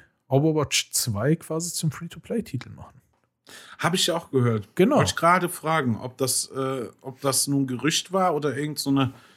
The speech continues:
Speaker 2: Randnotiz oder Randnachricht oder so auch gar nicht richtig stimmt. Äh, ist es so? Wird's ein
Speaker 1: Ja.
Speaker 2: Free-to-Play?
Speaker 1: Sie haben, äh, genau, also das, was sie, äh, das, was in der Beta immer kursiert ist, ne?
Speaker 2: Ist Blizzard so verzweifelt?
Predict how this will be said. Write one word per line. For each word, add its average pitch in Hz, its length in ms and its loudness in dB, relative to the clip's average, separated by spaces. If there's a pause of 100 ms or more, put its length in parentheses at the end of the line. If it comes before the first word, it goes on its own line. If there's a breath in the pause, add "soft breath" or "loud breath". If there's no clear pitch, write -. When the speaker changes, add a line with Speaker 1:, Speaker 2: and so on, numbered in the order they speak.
(140 loud breath)
Speaker 2:
Randnotiz 170 880 2
oder 135 280 2
Randnachricht 147 880 0
oder 131 200 0
so 123 140 -2
auch 123 280 -2
gar 131 180 4
nicht - 280 0
richtig - 220 -4
stimmt. 151 300 2 (440 soft breath)
Äh, 127 280 4 (240)
ist 190 240 6
es 311 180 4
so? 180 320 4
Wird's 190 200 0
ein 214 60 2
Speaker 1:
Ja. - 60 0
Speaker 2:
Free-to-Play? 190 600 0
Speaker 1:
Sie 143 120 10
haben, 196 240 6
äh, 170 160 4
genau, 190 380 4
also 143 240 0
das, 220 260 0
was - 180 -2
sie, 202 280 -4
äh, 175 380 0
das, 170 220 -2
was 180 200 0
in 160 100 2
der 147 60 4
Beta 151 300 2
immer 113 180 -2
kursiert 107 500 0
ist, - 160 -4
ne? 120 80 8
Speaker 2:
Ist 147 60 6
Blizzard 170 400 6
so 185 120 4
verzweifelt? 190 760 0